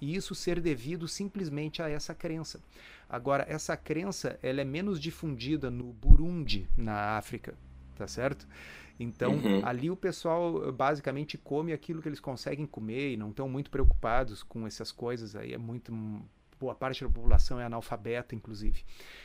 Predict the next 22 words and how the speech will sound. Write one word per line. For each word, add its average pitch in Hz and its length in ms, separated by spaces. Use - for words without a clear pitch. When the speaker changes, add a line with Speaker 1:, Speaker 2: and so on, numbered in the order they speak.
Speaker 1:
Então, 143 380
esse 180 260
estudo 175 400
aqui, 127 220
do 139 100
ponto 180 300
de 175 100
vista 151 300
de 120 100
estudo 143 260
epidemiológico, 131 840
sim, 151 260
ele 110 140
é 113 60
maior, 110 600
mais 131 300
recente, 143 640
mais 135 240
bem 120 220
feito, 135 520
mais 127 160
completo, 123 720